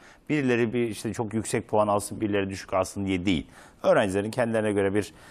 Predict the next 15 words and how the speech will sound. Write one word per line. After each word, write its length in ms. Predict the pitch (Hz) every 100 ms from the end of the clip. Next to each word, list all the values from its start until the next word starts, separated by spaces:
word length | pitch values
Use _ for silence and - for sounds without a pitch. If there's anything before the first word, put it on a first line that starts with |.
| - -
e, 1040 | 90 92 90 87 87 85 85 82 82 85 - - -
seviye 680 | - - - - 123 120 107
ve 100 | 98
sınır 380 | - 107 123
belirlesinler. 640 | 131 139 135 123 135 143 147
Ona 240 | - 139
göre 200 | 95 117
de 80 | 131
kendi 460 | - 110 113 135 117 - -
ilgi 340 | 123 113 135
ve 140 | 110 87 - -
şeylerine 380 | 117 104 95 92
uygun 340 | 123 107 143
okulları 400 | 135 101 90 117
seçsinler. 520 | - 123 - 127 87